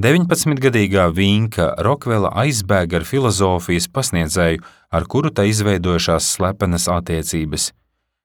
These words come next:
Kopš tā laika viņus neviens nekad vairs nav redzējis.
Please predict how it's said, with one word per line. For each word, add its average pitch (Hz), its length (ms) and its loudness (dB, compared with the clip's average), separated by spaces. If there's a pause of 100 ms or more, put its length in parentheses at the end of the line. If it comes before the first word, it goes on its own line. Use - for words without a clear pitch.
Kopš 90 240 -2
tā 87 160 2
laika 117 400 0
viņus 131 240 0
neviens 123 320 -2
nekad 95 320 -2
vairs 101 160 0
nav 101 160 0
redzējis. - 560 -4